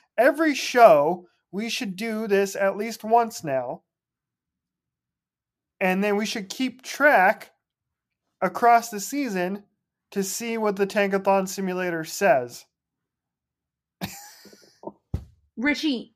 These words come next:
Speaker 2: you just came up with the storyline. Right there. I said, "There needs to be a storyline."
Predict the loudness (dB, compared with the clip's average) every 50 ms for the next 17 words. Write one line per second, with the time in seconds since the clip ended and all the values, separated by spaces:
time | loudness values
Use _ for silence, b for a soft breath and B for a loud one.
0 | _ _ -10 -6 0 2 4 4 4 2 0 0 -2 -6 -6 -4 0 0 0 0
1 | 0 0 -2 -2 -2 -2 -6 -4 -2 -2 0 0 0 0 -2 -6 -8 -12 -16 -18
2 | -20 _ _ _ _ _ _ _ 4 6 6 6 4 2 2 4 4 4 2 -2
3 | -4 -4 0 2 2 2 2 2 0 -2 -6 -6 -6 -4 -2 -2 -4 -4 -6 -6
4 | -4 -2 0 0 0 -2 -2 -6 -8 -10